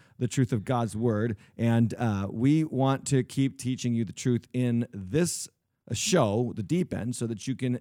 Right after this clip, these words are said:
be able to do what you're supposed to do, and that is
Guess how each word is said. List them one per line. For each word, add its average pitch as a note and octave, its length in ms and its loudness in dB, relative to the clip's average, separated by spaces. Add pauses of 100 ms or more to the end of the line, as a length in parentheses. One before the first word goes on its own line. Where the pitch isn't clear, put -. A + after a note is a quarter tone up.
(140)
be A#2 200 -2
able A2 240 -2
to G2+ 340 -2 (580)
do A#2+ 140 0
what A2 80 -2
you're G2+ 80 -8
supposed G2 180 -6
to G#2+ 60 -6
do, A2 240 2
and G#2 100 0
that G#2 160 -4
is G#2 140 -8